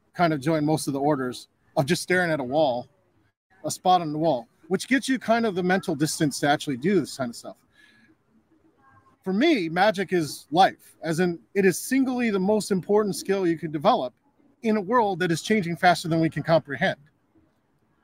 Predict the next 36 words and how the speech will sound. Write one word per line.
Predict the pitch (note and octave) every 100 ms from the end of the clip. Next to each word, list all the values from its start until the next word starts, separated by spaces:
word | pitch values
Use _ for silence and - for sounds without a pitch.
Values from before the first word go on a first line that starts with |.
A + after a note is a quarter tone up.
| _ _ _ _ _ _ _ _ _ -
I | G#3+
can | - A3+
no | A#3+
longer | A3+ A3+ G3
comprehend | - G#3 F3+ F3+ G#3 F3+
the |
changes | D3 G#3+ A3 D#3
that | D3+ D#3
are |
coming | - F#3 F3+ D3
down | D#3 C#3+
the | C#3
pike | G#3+ D3 A2 _ _ _ _ _ _ _ _ F#3+
at | F3+
the | F3+
speed | - B3 A3+ D#3+
they're | E3+
coming | F#3+ F3
down | D#3+ D#3
the | C#3
pike, | G3+ D3 - _ _ _ _ _ _ -
in |
which | G3+ -
case | A3 F3 D3+ - _ _ _ _ _ _ -
magic | D#3+ A3+ G3 F#3 F3+
is | D#3+
the | D#3
secret | F#3+ F3 D#3+
tool. | G#3+ E3 G#2+ _ _
So | - G3 G#3
I'm | G#3 C4 D4+
under | A3+ G#3 F3+
the, | E3+ E3+ _ _ -
the | E3
idea | E3+ E3+ F#3+ G#3 D3
that | D#3 D3+ -